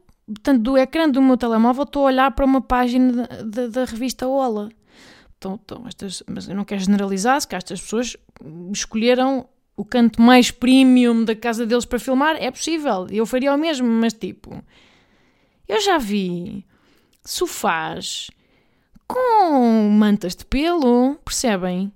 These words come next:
Forradas com almofadinhas em degradê. No outro dia vi uma estante repleta de clássicos da literatura. Fiquei complexada também com a minha, com os meus livros muito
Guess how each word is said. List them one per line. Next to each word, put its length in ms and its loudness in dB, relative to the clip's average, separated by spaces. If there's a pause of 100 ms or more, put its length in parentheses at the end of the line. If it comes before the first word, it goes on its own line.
(160)
Forradas 640 -2
com 240 -2
almofadinhas 720 0
em 120 4
degradê. 840 0 (1900)
No 100 4
outro 180 2
dia 200 4
vi 160 2
uma 140 6
estante 400 0
repleta 500 -4
de 220 -12
clássicos 600 2
da 120 2
literatura. 1040 -2 (120)
Fiquei 260 -8
complexada 720 0
também 520 2
com 260 -4
a 40 -2
minha, 340 -2 (280)
com 100 -4
os 80 2
meus 280 2
livros 440 -2
muito 500 0